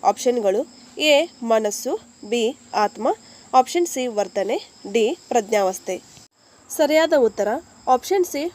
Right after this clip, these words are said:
ವರ್ತನೆಯಾಗಿದೆ. ವ್ಯಾಟ್ಸನ್ ರವರ ಪ್ರಕಾರ ಮನೋವಿಜ್ಞಾನವು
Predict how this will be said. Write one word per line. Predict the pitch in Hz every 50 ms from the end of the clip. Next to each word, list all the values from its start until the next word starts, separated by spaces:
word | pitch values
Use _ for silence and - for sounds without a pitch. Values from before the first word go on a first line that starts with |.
| - 247
ವರ್ತನೆಯಾಗಿದೆ. | 226 233 220 - - 214 214 208 202 196 202 208 254 370 - - _ _ - _ 233
ವ್ಯಾಟ್ಸನ್ | 240 240 247 240 - 359 349
ರವರ | 330 330 311 311 311
ಪ್ರಕಾರ | 302 - 285 254 - 262 254 254 254 262 262
ಮನೋವಿಜ್ಞಾನವು | 254 233 220 220 233 240 247 240 202 208 220 214 208 208 202 196 214 302 359